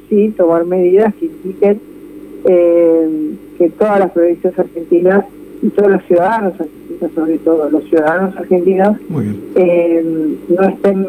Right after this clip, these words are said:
Speaker 1: no estén presos de regímenes de los que no pueden
Speaker 2: Claro.
Speaker 1: zafar, porque además tienen sistemas electorales como la ley de lemas, que lamentablemente la Corte Suprema no quiso meterse porque son, eh, decisiones provinciales, son ley de lemas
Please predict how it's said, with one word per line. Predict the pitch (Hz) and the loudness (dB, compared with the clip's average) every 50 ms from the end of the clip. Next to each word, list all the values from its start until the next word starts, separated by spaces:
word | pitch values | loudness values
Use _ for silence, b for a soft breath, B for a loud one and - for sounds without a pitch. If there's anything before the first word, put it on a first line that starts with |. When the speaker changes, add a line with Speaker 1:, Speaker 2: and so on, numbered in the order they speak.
| 175 143 156 | -4 -4 -2
Speaker 1:
no | 160 170 | -2 -2
estén | 180 - - 175 170 - - | -2 0 0 0 0 -2 0
presos | - 190 190 190 - - 202 208 214 - - - - - - - - - - - | 0 0 0 0 0 0 -2 -2 -2 -6 -14 -20 -20 -20 -20 -20 -20 -20 -6 -2
de | 185 175 | -2 0
regímenes | 170 170 175 - - 190 185 190 196 196 175 | 0 0 -4 -2 0 0 2 2 2 2 2
de | 170 175 | 2 2
los | 170 - - | 0 0 -2
que | - 170 | -2 0
no | 170 170 170 | 2 2 0
pueden | 156 - 185 185 185 180 175 165 165 160 160 151 | 0 0 0 2 2 0 -2 -4 -6 -8 -8 -4
Speaker 2:
Claro. | 135 131 120 - - - - - - - | -2 -2 -2 -2 -4 -10 -14 -18 -6 -4
Speaker 1:
zafar, | 156 156 - - 226 226 202 185 160 - | -4 -4 -2 0 0 2 2 2 0 -2
porque | - 160 - - - - | -6 -12 -12 -14 -14 -10
además | 160 165 170 190 190 190 - | -6 -4 -2 -2 -2 -2 0
tienen | 202 185 185 185 185 180 175 170 - - - - - - - - - - | 0 0 2 0 -2 -2 -4 -8 -12 -16 -16 -16 -16 -14 -14 -14 -8 -4
sistemas | - - - - 202 196 196 190 185 - 180 | -4 -4 -2 0 2 2 4 2 2 0 0
electorales | 165 170 165 165 - - 180 170 175 180 190 196 175 - | 0 0 0 -2 -2 -2 0 0 2 2 0 0 -2 -2
como | - 175 165 165 165 | -4 -4 -4 -2 -4
la | 170 165 | -2 0
ley | 165 175 185 180 180 | 2 2 4 4 4
de | 180 175 | 4 4
lemas, | 185 196 208 220 220 196 185 - - | 2 2 2 2 2 0 0 -4 -4
que | 156 | -4
lamentablemente | 165 165 165 170 170 156 180 175 175 175 175 175 175 175 170 - 175 | -4 -2 -2 -4 -4 -2 0 0 2 0 0 -2 -2 -4 -2 0 2
la | 165 151 | 2 2
Corte | 151 165 156 - - - - - - | 2 -2 -4 -6 -8 -14 -16 -14 -14
Suprema | - - 175 175 175 170 165 | -4 -2 -2 0 0 -2 -2
no | 165 160 | -2 -4
quiso | 160 - - - - 175 - 214 | -4 -8 -14 -4 -4 -4 -2 -2
meterse | 208 - - 196 190 180 - - 170 | -6 -4 -2 -2 -2 -2 -2 -4 -4
porque | 151 160 160 - - - | 0 0 -2 -2 0 -2
son, | 160 160 165 160 - - - - - - - - - | -2 -2 -2 -6 -10 -10 -16 -16 -16 -16 -14 -8 -2
eh, | - 175 175 165 | 0 2 2 4
decisiones | 165 165 151 - - - - 180 180 170 156 - | 2 2 0 -2 -6 -4 -2 0 0 0 0 0
provinciales, | 170 160 165 170 160 - - 220 214 214 214 214 214 208 202 - | -2 0 0 0 -2 -2 -2 -2 0 0 0 0 0 0 0 -2
son | 180 165 165 165 | -2 0 0 2
ley | 165 170 180 175 | 2 2 2 2
de | 175 170 | 2 2
lemas | 175 185 190 185 185 185 180 180 | 2 2 2 2 2 2 0 -2